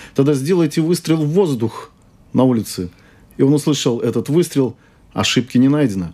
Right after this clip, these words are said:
Он всё это время потратил на то, чтобы обогатиться духовно и не сойти с ума. И что же, к концу этой истории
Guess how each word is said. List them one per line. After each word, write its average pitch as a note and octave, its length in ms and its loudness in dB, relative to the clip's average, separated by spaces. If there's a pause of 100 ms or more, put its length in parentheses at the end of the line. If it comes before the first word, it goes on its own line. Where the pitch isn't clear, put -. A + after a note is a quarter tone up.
Он C3 280 2
всё - 300 0
это C#3+ 200 -2
время B2+ 480 0 (380)
потратил D3 600 0 (300)
на A#2 180 2
то, D#3+ 220 0
чтобы B2+ 320 -2
обогатиться B2+ 720 -2
духовно A2 500 0 (480)
и B2+ 80 4
не B2+ 100 4
сойти A2+ 420 -2
с - 140 -6
ума. C3 300 2 (560)
И B2 80 4
что E3 260 0
же, G#2+ 240 -4 (100)
к - 40 -20
концу B2+ 340 2
этой C#3+ 160 -2
истории C#3+ 480 0